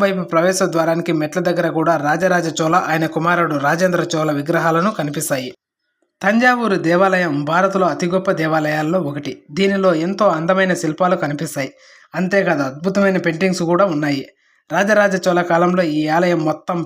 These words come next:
పెయింటింగ్స్తో నిండి ఉండేది. ఇవి ప్రస్తుతం ప్రధాన దేవాలయం లోపల మాత్రమే కనిపిస్తాయి. ఈ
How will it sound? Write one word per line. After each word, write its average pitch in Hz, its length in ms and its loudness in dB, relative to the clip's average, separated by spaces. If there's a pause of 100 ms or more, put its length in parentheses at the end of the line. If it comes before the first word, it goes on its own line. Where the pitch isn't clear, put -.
పెయింటింగ్స్తో 185 520 0 (100)
నిండి 160 260 0
ఉండేది. 139 420 -4 (500)
ఇవి 208 180 -2 (100)
ప్రస్తుతం 185 400 0 (160)
ప్రధాన 190 240 2 (140)
దేవాలయం 170 300 2 (100)
లోపల 170 180 0 (120)
మాత్రమే 180 360 0
కనిపిస్తాయి. 143 440 -6 (440)
ఈ 202 100 -2